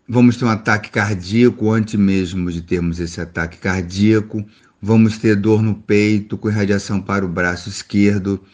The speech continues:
quando fazemos esforços. Subimos escadas, fazemos um esforço físico mais acentuado, somos obrigados a pará-lo para que a dor passe. Nas doenças do músculo do coração,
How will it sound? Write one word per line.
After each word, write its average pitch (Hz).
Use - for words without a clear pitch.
quando 104
fazemos 101
esforços. 92
Subimos 87
escadas, 101
fazemos 95
um 95
esforço 98
físico 104
mais 98
acentuado, 101
somos 104
obrigados 95
a 104
pará-lo 107
para 98
que 107
a 104
dor 107
passe. -
Nas 151
doenças 135
do 120
músculo 110
do 95
coração, 104